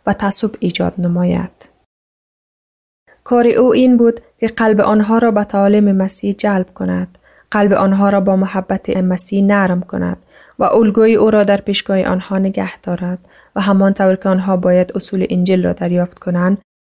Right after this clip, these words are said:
باورها و اعمال خرافی آنها از بین می‌رود. گام به گام اصلاحات در زوریخ پیشرفت کرد. در حالت هشدار دشمنان آن به مخالفت فعال برانگیختند. یک سال قبل راهب ویتنبرگ نه خود را به پاپ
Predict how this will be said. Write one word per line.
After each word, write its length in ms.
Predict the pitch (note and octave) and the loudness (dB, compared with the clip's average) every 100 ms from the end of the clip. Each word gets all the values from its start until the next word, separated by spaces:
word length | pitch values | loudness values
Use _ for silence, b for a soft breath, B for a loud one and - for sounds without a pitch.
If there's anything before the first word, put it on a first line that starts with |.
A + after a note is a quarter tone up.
| - | -2
باورها 460 | A3 A3 G#3+ A3+ | 0 2 0 0
و 40 | A3+ | 0
اعمال 440 | - G#3 G#3+ G#3 | 0 0 2 2
خرافی 500 | G3 G3 F#3+ - G3 | 0 -4 -4 -2 -4
آنها 480 | F#3 F3+ F3+ F#3+ F#3+ | -2 -6 -4 -4 -2
از 220 | G3 F#3+ | -4 -4
بین 220 | G3+ F#3 | -2 0
می‌رود. 680 | F3 F3 F3+ F3 F3 F3+ _ _ _ _ _ _ | -2 -4 -4 -6 -6 -10 _ _ _ _ _ _
گام 220 | A#3 A3+ | 0 2
به 120 | A3+ G#3+ | 2 2
گام 200 | A3 A3 | 2 0
اصلاحات 480 | A3 G#3 G3+ G#3 G#3 | -2 -2 0 -2 0
در 120 | G3 | -2
زوریخ 460 | F#3+ G3 G3 G3 - | 0 -2 0 -2 -4
پیشرفت 500 | F#3+ - F#3 F3+ _ | -6 -4 -6 -8 _
کرد. 320 | F#3 F3+ - b b b | -8 -8 -10 b b b
در 100 | A3 | -2
حالت 520 | A3 A3 A3 A3 A3 A3+ | 0 2 0 0 -2 -4
هشدار 360 | G#3+ G#3 G3+ | -4 -2 0
دشمنان 600 | G3 G3 G3+ F#3+ F#3+ G3 - | -2 -4 -4 -2 0 0 0
آن 260 | F#3+ G3 b b - | -2 -2 b b -2
به 100 | G#3+ | 0
مخالفت 580 | G#3 G#3 G#3 G3+ G#3+ | 0 0 -2 -2 -8
فعال 360 | G#3+ G#3 G#3+ G#3 | -6 -2 0 0
برانگیختند. 1040 | F#3+ F#3+ - F3+ F3+ F#3 - - F3+ F3+ b b b b | 0 -4 -2 -4 -4 -8 -10 -8 -8 -10 b b b b
یک 180 | G#3 G3 | -2 -2
سال 240 | - G3+ F#3+ | -2 -2 -2
قبل 380 | - G3 G3+ G3+ b b | -2 -2 0 -2 b b
راهب 300 | - A3 A3 | -2 0 2
ویتنبرگ 680 | A#3 A3+ A3+ A#3 G#3+ G#3+ G#3+ | 2 2 2 2 2 2 2
نه 120 | G#3+ | 0
خود 260 | G#3 - G#3 | 0 -4 0
را 100 | G3 | 0
به 120 | F#3 | 0
پاپ 400 | F#3 - G3 G3+ | -4 -2 -2 -4